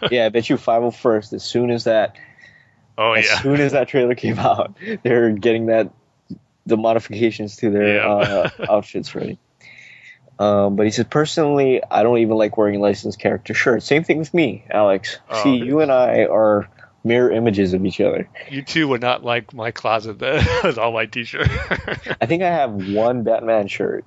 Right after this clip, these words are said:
Speaker 1: and I wear that to sleep.
Speaker 2: Well, I, it's like,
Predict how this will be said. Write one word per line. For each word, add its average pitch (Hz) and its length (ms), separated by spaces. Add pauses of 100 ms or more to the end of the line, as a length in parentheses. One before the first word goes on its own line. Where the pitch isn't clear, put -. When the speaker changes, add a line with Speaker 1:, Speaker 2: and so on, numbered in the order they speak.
Speaker 1:
and 104 120
I 107 60
wear 110 240
that 117 240
to 104 140
sleep. - 400 (880)
Speaker 2:
Well, 120 160
I, 120 120 (140)
it's 123 140
like, 110 220